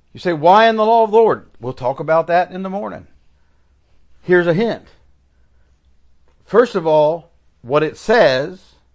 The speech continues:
in the law of the Lord. Not what we think it says, not what <laughs> someone else says it said. Okay? We're gonna think about,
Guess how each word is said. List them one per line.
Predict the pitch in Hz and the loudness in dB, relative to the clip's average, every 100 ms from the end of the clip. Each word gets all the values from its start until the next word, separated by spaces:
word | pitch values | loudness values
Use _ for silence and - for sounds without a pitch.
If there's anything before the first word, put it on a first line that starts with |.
| _ _ _ _ _ _ _ _ _ _ _ _ - | _ _ _ _ _ _ _ _ _ _ _ _ -6
in | 139 135 | -4 -2
the | 139 | -2
law | 120 | -2
of | 120 | -2
the | 131 | -4
Lord. | 170 98 | -4 -4
Not | 110 120 | -8 -6
what | 135 | -6
we | 165 | -6
think | 160 185 202 | -2 -4 -4
it | - | -2
says, | 214 262 277 - _ _ _ _ _ _ _ _ | 0 0 -2 -8 _ _ _ _ _ _ _ _
not | 117 170 185 202 | 0 2 4 2
what | 208 | -2
<laughs> | - - | -4 -4
someone | 240 190 233 202 233 | 0 0 2 0 2
else | 240 190 | -2 -2
says | - 170 143 110 _ _ _ | -2 0 0 -4 _ _ _
it | 143 143 | -6 -6
said. | - 143 107 87 _ _ _ _ _ _ _ | -4 -4 -4 -10 _ _ _ _ _ _ _
Okay? | 165 160 151 180 214 _ _ _ _ _ _ _ _ _ _ _ _ _ | -8 0 2 2 -4 _ _ _ _ _ _ _ _ _ _ _ _ _
We're | 135 170 180 | -2 0 2
gonna | 175 151 | 0 -2
think | - - 269 202 | -2 4 4 2
about, | 147 127 117 120 - | -2 0 0 -2 -6